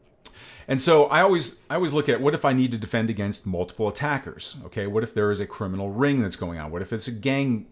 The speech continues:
uh, situation? No matter what it is. And so one of the things that I had with me was a cigar tube. So if you know what these are, these are, are, they're about, like, uh, s-, yeah, about six to eight inches long.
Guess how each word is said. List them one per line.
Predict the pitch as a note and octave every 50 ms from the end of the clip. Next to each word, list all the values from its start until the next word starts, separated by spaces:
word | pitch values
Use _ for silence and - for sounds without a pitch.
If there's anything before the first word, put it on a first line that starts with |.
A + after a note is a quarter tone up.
| -
uh, | G2 F#2 F2
situation? | E2+ - A2 F#2+ - F2+ D#2+ D#2 D#2 - - D#2 D#2 E2+
No | G2+ G#2+ A2
matter | B2+ B2+ B2+ A2+
what | G#2+ A2+ B2 B2+ A#2+
it | G#2
is. | G#2 F#2+ - - - - - - - - - - - - - - - - - -
And | C#3 C#3
so | - - D3+ D3
one | C#3+ C#3+ D#3 G3 A3
of | G#3
the | F#3+
things | - - D#3+ D3 C#3+ C3
that | B2+ C3+ B2+ B2+ -
I | A#2 A#2 A2 A2
had | F#2 - G3 G#3 G#3 D#3
with | C3+ A#2+ G2
me | A#2+ A#2
was | A2+ A2 A#2 A#2 A2+ G#2+ A#2
a | - A2+ A2
cigar | - - - B2 G#2 F#2+ F#2 B2 B2+ B2+ B2+ B2+ C3 B2 B2
tube. | B2 - - - - - G#2+ F#2 D#2+ - - - F2 - - -
So | - - A2+ G#2
if | G#2 - B2
you | C3+
know | D3 E3
what | E3+ D#3+ E3
these | D#3+ D3 A#2+
are, | B2+ A#2+ B2 B2 A#2+
these | A2 A2+ A2+ G2+ A2+
are, | A2+ G#2+ G2+ G#2 F#2+
are, | - F#2+ F#2+ F#2+ F#2+ F2+ F2+ - _ - - - - - - _ _
they're | - A2+ A2 A2 A2+
about, | A2 A2 - G2 C3 D3+ D#3 C#3+ C#3+ B2
like, | C3 B2 A#2 A#2+ C3
uh, | A#2+ A2+ A2
s-, | G#2+ - - -
yeah, | G3+ G#3+ A#3+ A#3
about | F3+ D3+ C#3+ B2
six | - - C3 -
to | - A2+ -
eight | A2+ A2 A2
inches | G#2+ A2 - A2+ G2+ F2+
long. | G2 G2 G2 G2+ G#2 G2+ G#2 G2+